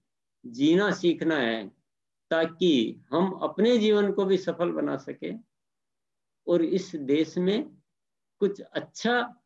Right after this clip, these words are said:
कर सकें, हम उसके भागीदार बन सकें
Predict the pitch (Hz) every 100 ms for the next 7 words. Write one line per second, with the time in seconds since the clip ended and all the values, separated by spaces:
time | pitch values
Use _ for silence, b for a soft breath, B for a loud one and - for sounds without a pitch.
0 | _ 190 185 - 196 220 240 320 _ _
1 | _ _ _ 214 240 - _ _ _ _
2 | _ _ _ _ _ _ _ _ _ _
3 | _ - 185 - 160 147 151 190 202 202
4 | 196 185 180 180 127 123